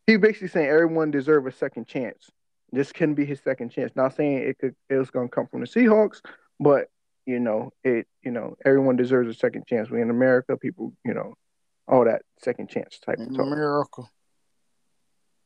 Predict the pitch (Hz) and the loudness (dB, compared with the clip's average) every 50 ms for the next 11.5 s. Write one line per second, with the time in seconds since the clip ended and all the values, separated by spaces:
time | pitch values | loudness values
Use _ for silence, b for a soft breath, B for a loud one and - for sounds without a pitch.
0 | _ _ _ _ _ _ _ _ _ _ _ _ _ _ _ _ _ _ _ _ | _ _ _ _ _ _ _ _ _ _ _ _ _ _ _ _ _ _ _ _
1 | _ _ _ _ - 117 107 - - - - 123 117 110 101 143 143 139 135 135 | _ _ _ _ -6 -4 -4 -6 -4 -2 2 2 4 4 2 2 0 0 -2 -2
2 | 131 - _ 127 120 _ _ _ _ _ _ _ _ _ _ _ _ _ _ _ | -4 -6 _ -16 -18 _ _ _ _ _ _ _ _ _ _ _ _ _ _ _
3 | _ _ _ _ _ _ _ - 139 139 139 147 151 156 156 147 - 165 165 147 | _ _ _ _ _ _ _ 2 2 4 4 4 4 2 2 0 2 4 4 4
4 | 135 135 147 139 131 - - 127 131 131 127 127 127 127 120 117 127 139 - _ | 4 4 2 2 2 0 -4 -6 -6 -4 -2 -2 -2 -2 -4 -6 -8 -14 -20 _
5 | _ _ _ _ - 113 - - 147 139 131 131 117 123 135 139 120 117 113 - | _ _ _ _ -20 -20 -12 -8 -6 -6 -6 -6 -6 -6 -6 -6 -6 -8 -10 -8
6 | - 151 151 131 107 101 - _ _ _ _ _ - 95 92 87 85 85 85 - | -6 -4 -4 -2 -4 -6 -10 _ _ _ _ _ -14 -14 -12 -12 -12 -14 -12 -10
7 | - 101 92 90 87 85 82 80 82 82 82 80 80 - - _ _ _ _ _ | -8 -8 -6 -6 -8 -8 -10 -12 -12 -12 -12 -12 -14 -16 -18 _ _ _ _ _
8 | _ _ _ - 131 131 131 135 139 147 151 151 143 131 120 120 - - 127 123 | _ _ _ -4 -2 0 2 2 2 2 2 0 -2 -4 -6 -8 -8 -8 -6 -6
9 | 117 110 101 104 - 127 - - 104 101 98 101 98 87 82 87 85 87 _ _ | -6 -6 -6 -10 -14 -14 -10 -8 -4 -2 -2 -2 -2 -4 -6 -10 -12 -14 _ _
10 | _ - - 87 85 87 85 82 80 82 80 - _ _ _ _ _ _ - - | _ -16 -12 -10 -8 -8 -8 -8 -8 -10 -12 -16 _ _ _ _ _ _ -18 -12
11 | - 87 82 80 82 78 - - - | -10 -8 -8 -8 -10 -12 -14 -18 -20